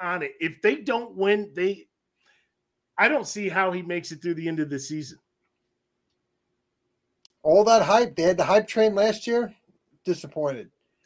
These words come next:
Speaker 2: Hype train going into this year, oh and two, and could very well be oh and three. I mean, Minnesota's oh and two. Something's gotta give here, and I think Minnesota, because they're home, are gonna win this football game.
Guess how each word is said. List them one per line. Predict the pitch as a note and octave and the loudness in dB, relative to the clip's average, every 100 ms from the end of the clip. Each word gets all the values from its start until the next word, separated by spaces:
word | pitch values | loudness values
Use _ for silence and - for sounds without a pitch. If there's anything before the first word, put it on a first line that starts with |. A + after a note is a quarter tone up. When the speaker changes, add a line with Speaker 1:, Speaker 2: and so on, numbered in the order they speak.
| _ _ _ _ - | _ _ _ _ -2
Speaker 2:
Hype | E3+ G#3 | 2 2
train | - A#3 | 2 0
going | A3 A3+ A3+ | 4 4 4
into | A#3 A3 | -2 -4
this | A3+ A#3 - | -6 -4 -4
year, | B3 B3+ G#3+ _ _ - | -2 -2 -4 _ _ 0
oh | G3 G#3+ | 4 4
and | G#3+ | 2
two, | - B3 G3+ - _ - | -4 -4 -4 -8 _ -6
and | F#3 | -4
could | G3 G#3 | 0 6
very | G#3 A3+ A#3+ A#3 - | 6 8 6 2 -2
well | F#3 F3+ B3 A3+ | 0 2 6 4
be | F#3+ G3+ G#3 - | 4 -2 -8 0
oh | F#3 G3+ G#3 | 4 6 4
and | G#3 | 2
three. | - G#3 A3 C#3 A2+ _ _ _ _ F3+ | -2 -2 0 -2 -6 _ _ _ _ -2
I | |
mean, | F3 F3+ | 2 4
Minnesota's | G#3 A#3+ G#3+ A#3+ C4+ A#3 G#3+ | 2 2 4 4 4 0 -2
oh | F3+ F3 | 0 2
and | D#3+ | 0
two. | - D#3 D3+ E3+ _ _ _ _ _ _ _ _ - F#2+ - _ _ _ _ _ _ _ _ E3+ _ - | -4 -6 -6 -8 _ _ _ _ _ _ _ _ -20 -20 -20 _ _ _ _ _ _ _ _ -20 _ 2
Something's | A#3+ C4+ G3+ | 8 8 8
gotta | A#3+ A3+ | 2 2
give | F#3+ B3+ | 2 -2
here, | G3+ F#3+ E3 E3 - | 2 4 6 2 0
and | E3+ | 0
I | G3+ | 0
think | G#3 G#3+ | 0 -2
Minnesota, | G3+ G#3+ F#3+ - A3 G3 | 2 2 2 4 4 4
because | E3+ D#3 E3+ | 0 0 -2
they're | D3+ E3 | 0 0
home, | D#3 G3+ F3+ | 2 2 2
are | D#3 | -2
gonna | D3+ D3+ | -2 -2
win | D3+ D3+ | -2 -4
this | D3 | -6
football | - C#3+ A#2 | -8 -12 -12
game. | A2 | -16